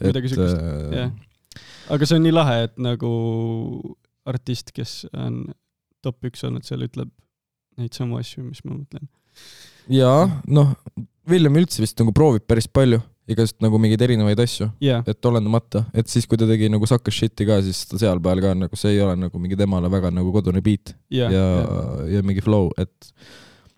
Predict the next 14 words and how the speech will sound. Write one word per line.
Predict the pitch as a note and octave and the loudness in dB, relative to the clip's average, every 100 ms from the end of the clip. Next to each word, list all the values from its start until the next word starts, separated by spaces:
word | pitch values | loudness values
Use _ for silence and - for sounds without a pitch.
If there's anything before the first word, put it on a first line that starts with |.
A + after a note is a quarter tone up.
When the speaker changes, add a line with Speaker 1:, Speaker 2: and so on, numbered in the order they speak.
| _ - G#2+ _ _ | _ -10 -10 _ _
Speaker 2:
et | - - | -6 -4
on | A2 | -2
tore | A2 A#2 G2+ | 2 2 2
nagu, | G2+ F#2+ F#2 | 2 0 -2
et | - G#2 | -4 -4
ta | G#2+ | 0
teeb | A2+ G2+ - | 0 0 -4
ikka. | - A2 F#2 G2+ _ - | -6 -4 -4 -6 _ -8
Speaker 1:
Jaa. | C3 B2 | -4 -4
Speaker 2:
Ise, | A2 G#2 - | -2 -2 0
ise | A2 G#2 | 0 0
on | G2 | 0
nii | G2+ G2+ | 0 -2
nagu | F#2+ F#2+ G2 | -2 -2 -2